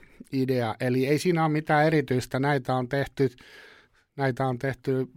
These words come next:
reippaasti sata vuotta ainakin. Et tämähän on vanha, vanha metodi ja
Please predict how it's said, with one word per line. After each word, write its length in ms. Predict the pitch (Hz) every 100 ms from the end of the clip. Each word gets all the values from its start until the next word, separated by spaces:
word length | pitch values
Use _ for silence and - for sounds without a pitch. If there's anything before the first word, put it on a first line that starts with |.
| -
reippaasti 480 | 139 131 131 123 139
sata 420 | - 143 - 131
vuotta 460 | 123 131 - 127 131
ainakin. 560 | 139 131 117 - 110
Et 120 | 104 -
tämähän 360 | - 117 120 117
on 220 | 117 117
vanha, 400 | 131 127 120 113 - _ _ _ _ -
vanha 260 | 180 147
metodi 600 | 151 147 147 147 139 131 117 - _ _ _ _ _
ja 400 | 131 120 117 110